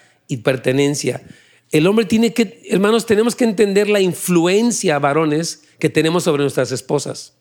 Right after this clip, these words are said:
¿Están oyendo? Varón, necesitas saber la gran influencia que tienes sobre tu esposa, para bien o para mal. Como dos amenes y medio.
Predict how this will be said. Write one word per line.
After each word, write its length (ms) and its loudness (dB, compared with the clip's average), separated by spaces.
¿Están 240 0
oyendo? 340 0
Varón, 720 0
necesitas 840 0
saber 760 -2
la 180 0
gran 400 0
influencia 1160 0
que 120 -2
tienes 320 0
sobre 220 0
tu 100 -2
esposa, 680 -4
para 240 0
bien 320 0
o 120 -4
para 200 -2
mal. 340 -8
Como 240 -6
dos 200 -2
amenes 300 -2
y 40 -2
medio. 400 -2